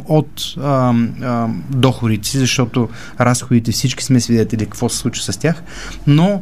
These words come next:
няма ясни сигнали, че пазарът ще замре или пък още повече цените ще се, ам, ще тръгнат надолу. Аз искрено се надявам да се забавят темповете на ръст, защото това не е здравословен пазар.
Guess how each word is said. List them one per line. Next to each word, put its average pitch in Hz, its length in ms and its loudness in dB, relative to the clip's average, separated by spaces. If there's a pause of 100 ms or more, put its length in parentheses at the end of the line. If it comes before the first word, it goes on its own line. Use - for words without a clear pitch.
няма 135 440 4
ясни 180 380 2
сигнали, 131 460 2
че 175 120 -2
пазарът 139 460 2
ще - 200 0
замре 107 340 4
или 190 260 4
пък 156 200 -4
още 156 200 -2
повече 151 320 0
цените 156 360 0
ще - 160 0
се, 156 320 2 (240)
ам, 151 440 0 (680)
ще - 160 0
тръгнат 139 320 4
надолу. 127 320 4 (480)
Аз - 460 2
искрено 185 400 4
се - 120 0
надявам 135 640 6
да 139 160 4
се 120 160 0
забавят 117 500 2 (100)
темповете 143 520 0
на 117 160 4
ръст, 147 140 -4
защото 131 320 -2
това 135 180 0
не 127 140 4
е 131 60 6
здравословен 107 500 0
пазар. 87 320 -6